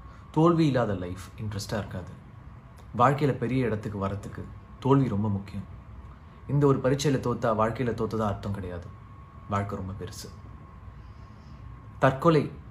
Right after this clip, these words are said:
எதுக்குமே முடிவு கிடையாது. இதே நீட் எக்ஸாமுக்காக ஏற்கனவே நாம அனிதாவை இழந்திருக்கோம். ஆனா இன்னைக்கு ஒரே நாள்ல மூணு பேரை இழந்திருக்கோம்.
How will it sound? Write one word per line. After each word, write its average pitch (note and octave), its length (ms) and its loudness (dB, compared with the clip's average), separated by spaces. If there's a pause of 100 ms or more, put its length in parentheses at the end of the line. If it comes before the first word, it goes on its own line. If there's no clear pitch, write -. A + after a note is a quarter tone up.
எதுக்குமே C3+ 400 2
முடிவு A2+ 240 0
கிடையாது. F#2 420 -6 (680)
இதே E3+ 320 4
நீட் C#3 260 4
எக்ஸாமுக்காக G2+ 680 -2 (120)
ஏற்கனவே A#2 580 -2
நாம G#2 280 -2
அனிதாவை G#2 360 0
இழந்திருக்கோம். F#2+ 520 -6 (540)
ஆனா C3 200 4
இன்னைக்கு A#2+ 360 0
ஒரே A#2 200 4
நாள்ல G2 400 0 (340)
மூணு C#3+ 300 4
பேரை A#2+ 280 0
இழந்திருக்கோம். F#2 420 -6